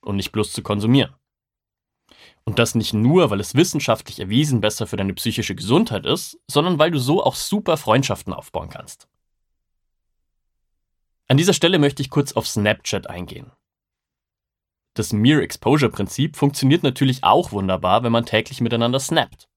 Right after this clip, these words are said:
Wenn Snapchat in deinem sozialen Umfeld weiter verbreitet ist als Instagram, kannst du natürlich auch das nutzen.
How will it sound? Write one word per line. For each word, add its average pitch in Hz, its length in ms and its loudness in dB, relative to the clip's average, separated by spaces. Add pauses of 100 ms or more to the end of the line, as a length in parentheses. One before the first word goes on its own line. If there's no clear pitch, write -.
(880)
Wenn 131 140 2
Snapchat 165 440 0
in 117 120 -2
deinem 123 240 2
sozialen 98 380 -4
Umfeld 120 400 -2
weiter 120 300 0
verbreitet 90 500 -6
ist - 120 -12
als - 140 -14
Instagram, 127 640 -2
kannst 151 240 0
du 147 40 0
natürlich 123 360 -2
auch - 80 -12
das - 260 -4
nutzen. - 340 -14